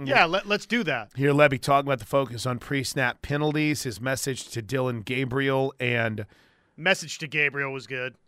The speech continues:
Speaker 2: and, and adjusting to tempo for everybody, <laughs> in-, in-, including
Speaker 1: Address announcers?
Speaker 2: our poor P A guy. My gosh. All right, so quick break. We'll come back. More from Jeff Lebby before Ted Roof at the bottom of the hour right here on The Ref.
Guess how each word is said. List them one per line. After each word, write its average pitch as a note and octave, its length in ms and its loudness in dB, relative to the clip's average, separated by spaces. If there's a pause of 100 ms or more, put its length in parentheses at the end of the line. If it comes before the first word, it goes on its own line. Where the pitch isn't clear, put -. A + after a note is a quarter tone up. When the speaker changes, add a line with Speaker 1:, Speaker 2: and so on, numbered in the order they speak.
(100)
Speaker 2:
and, D3 220 2
and D3 120 4
adjusting C3 540 2
to G#2+ 100 -14
tempo G2 540 -10 (100)
for G2+ 240 -16
everybody, G2 560 -10 (280)
<laughs> - 280 -20
in-, A#2+ 180 -10 (240)
in-, G2 240 -16
including G#2+ 600 -8 (880)
Speaker 1:
Address E3+ 380 0
announcers? F3+ 580 -2 (100)
Speaker 2:
our - 100 -14
poor G2 300 -10
P F#2 260 -10
A F#2+ 100 -10
guy. F2+ 300 -12
My G2+ 140 -12
gosh. F#2+ 440 -10 (280)
All F#3+ 80 10
right, D#3+ 100 4
so G3 100 4
quick A#3 220 4
break. E3+ 280 6
We'll C#3+ 140 -4
come F#3+ 220 4
back. D#3 320 10
More F3 260 4
from E3 180 -4
Jeff D#3+ 300 2
Lebby D#3 340 4
before C#3 360 2
Ted C#3 260 2
Roof C3+ 200 2
at A#2+ 60 -8
the A#2 60 -2
bottom B2 280 0
of A#2+ 60 -4
the A#2 60 2
hour G#2+ 200 2
right F#2+ 160 -4
here G2 120 -8
on F2+ 60 -8
The E2+ 60 -10
Ref. - 280 -10